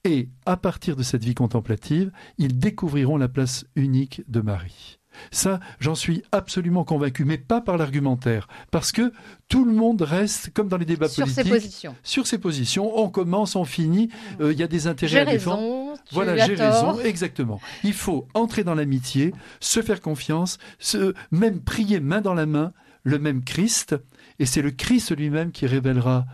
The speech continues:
Speaker 1: aux uns et aux autres la place unique de Marie dans l'histoire du salut.
Speaker 2: Une autre phrase très belle, alors magnifique, parce que,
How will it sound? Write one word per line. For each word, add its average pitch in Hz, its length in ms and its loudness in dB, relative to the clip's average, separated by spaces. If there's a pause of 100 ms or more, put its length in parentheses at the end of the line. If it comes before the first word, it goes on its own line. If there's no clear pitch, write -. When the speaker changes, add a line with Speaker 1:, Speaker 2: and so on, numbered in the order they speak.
(220)
Speaker 1:
aux 131 220 2
uns 135 80 2
et 127 100 4
aux 113 240 2
autres 135 260 0 (220)
la 123 140 2
place 135 420 -2 (120)
unique 165 400 0
de 131 100 4
Marie 123 420 2 (300)
dans 127 160 2
l'histoire 127 400 0
du 104 80 -6
salut. - 520 -4 (320)
Speaker 2:
Une 240 200 4
autre 294 300 0
phrase 247 320 0
très - 200 -6
belle, 240 280 2
alors 190 380 -8 (100)
magnifique, - 720 -14
parce 190 180 -2
que, - 80 -10